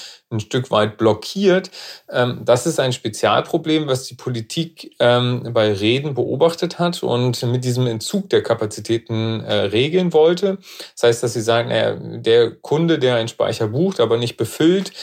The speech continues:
der darf halt eben auch nicht die Kapazität blockieren können. Insofern muss ihm dann die Kapazität im Zweifel auch entzogen werden können. Das ist, ähm, der Gedanke, der, der sehr stark auch mit der Bewirtschaftung von Reden eben,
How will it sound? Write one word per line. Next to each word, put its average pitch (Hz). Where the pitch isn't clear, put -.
der 117
darf 113
halt 123
eben 120
auch 104
nicht 131
die 113
Kapazität 117
blockieren 160
können. 135
Insofern 117
muss 127
ihm 117
dann 110
die 101
Kapazität 107
im 110
Zweifel 107
auch 98
entzogen 110
werden 90
können. 90
Das -
ist, 185
ähm, 127
der 117
Gedanke, 120
der, 107
der 104
sehr 104
stark 107
auch 107
mit 113
der 113
Bewirtschaftung 107
von 104
Reden 113
eben, 98